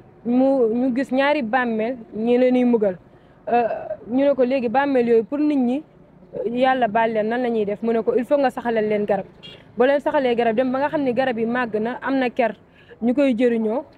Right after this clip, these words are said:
boobaa Yàlla dina leen, euh, baal li nga xam ne moom la leen di mugal. Mu mel ni que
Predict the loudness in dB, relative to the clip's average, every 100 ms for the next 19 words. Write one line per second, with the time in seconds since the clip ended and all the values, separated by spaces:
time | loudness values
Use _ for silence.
0 | -20 _ -2 0 2 2 2 0 -2 -2
1 | -2 -2 -2 -4 -6 -8 -2 0 0 0
2 | -2 -2 0 2 2 2 2 0 -2 -2
3 | -6 -12 -20 -6 0 2 2 -2 -4 -4